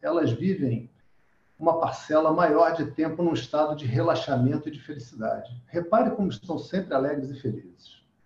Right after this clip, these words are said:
Né? Ok, aí ela faz uma pergunta aqui sobre ignorância que eu não vou pegar agora, sobre ignorância. Mas vamos falar sobre a criança, sobre um aspecto da criança,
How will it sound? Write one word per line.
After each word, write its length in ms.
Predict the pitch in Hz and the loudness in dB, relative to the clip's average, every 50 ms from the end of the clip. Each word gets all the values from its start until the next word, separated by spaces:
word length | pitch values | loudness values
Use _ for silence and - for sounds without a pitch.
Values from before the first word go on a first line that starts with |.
| _ _ _ _ _ _ _ _ _ _ _ _ _ - - - - - _ _ - | _ _ _ _ _ _ _ _ _ _ _ _ _ -20 -20 -20 -20 -20 _ _ -20
Né? 240 | - - 113 120 123 120 - - _ _ _ _ _ _ _ _ - | -18 -12 -10 -8 -8 -8 -10 -14 _ _ _ _ _ _ _ _ -4
Ok, 400 | 131 123 120 - 101 104 110 - | -4 -4 -2 -4 -4 -6 -4 -4
aí 140 | 113 117 135 | -2 0 0
ela 360 | 151 156 160 165 160 - - - | 0 2 0 0 -2 -6 -12 -18
faz 380 | - - - - 135 139 135 123 | -20 -2 2 6 6 6 6 6
uma 180 | 131 127 123 | 4 4 4
pergunta 380 | 123 131 110 107 117 123 120 113 | 4 2 2 4 4 2 2 2
aqui 120 | 107 - 120 | 2 0 0
sobre 220 | - - 117 120 | 0 -2 -2 0
ignorância 540 | 120 123 120 120 117 113 123 127 123 127 131 | 0 0 2 2 2 0 0 0 -2 -2 -4
que 80 | - 127 | -4 -2
eu 60 | 120 | 0
não 100 | 120 110 | 0 0
vou 160 | 120 117 113 | -2 -4 -4
pegar 240 | 113 110 107 110 113 | -4 -4 -4 -2 -2
agora, 460 | 107 98 98 101 104 - - - 120 120 | -4 -4 -6 -8 -10 -12 -12 -14 -14 -14
sobre 260 | - - 107 - 107 | -12 -12 -12 -12 -10
ignorância. 600 | 104 101 104 - - - - - _ _ _ _ _ _ _ _ - | -10 -10 -10 -10 -12 -16 -20 -20 _ _ _ _ _ _ _ _ -4
Mas 100 | 110 104 | 0 4
vamos 180 | 120 139 131 | 4 4 6
falar 180 | 135 131 127 135 | 6 6 6 6
sobre 220 | 131 131 131 135 | 4 2 0 -2
a 40 | - | -2
criança, 520 | - 131 131 127 123 120 110 - - - - - - - | 0 0 2 4 4 4 2 0 -4 -8 -16 -20 -20 -18
sobre 160 | - 104 104 | -14 -10 -8
um 40 | 113 110 | -8 -8
aspecto 400 | - - - 117 117 - - 120 | -8 -6 -6 -8 -6 -6 -8 -8
da 120 | 113 110 | -8 -8
criança, 640 | - - 113 113 123 135 143 - - - 151 151 | -6 -6 -2 0 0 0 0 -2 -4 -6 -8 -10